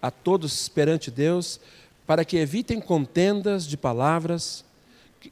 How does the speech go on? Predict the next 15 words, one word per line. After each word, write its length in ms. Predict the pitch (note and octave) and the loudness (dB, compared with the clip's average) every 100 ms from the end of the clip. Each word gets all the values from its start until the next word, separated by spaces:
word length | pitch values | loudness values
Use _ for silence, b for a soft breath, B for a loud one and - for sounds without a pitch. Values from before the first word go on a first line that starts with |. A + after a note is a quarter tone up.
| _ | _
que 80 | C#3+ | -2
para 220 | E3 D#3 | 2 2
nada 240 | D#3 F3 D#3+ | 2 2 0
aproveitam, 680 | D3+ B2+ C3 E3+ E3+ D#3 | 2 0 4 2 2 0
exceto 460 | C#3 C#3+ D#3+ E3+ D#3+ | 0 0 0 0 0
para 160 | D#3 | 0
a 20 | D3 | 0
subversão 580 | D3+ C#3+ D3 - C#3+ | -2 0 0 0 -2
dos 140 | C3+ C3 | -2 0
ouvintes. 600 | C3+ A#2+ G#2 - - - b b b b _ | 0 0 -4 -8 -16 -18 b b b b _
Procura 340 | D3 - B3 | -2 4 6
apresentar-te 680 | G3+ F3 E3 D3 D#3+ E3 - | 6 4 2 0 0 0 -2
a 20 | |
Deus 640 | A#2 C#3 F3 C#3+ - - - _ _ b b b | -2 0 2 0 -4 -10 -16 _ _ b b b
aprovado, 760 | D3+ F3+ D#3 A#2 C#3 C#3+ G#2+ | -6 0 0 2 2 0 -4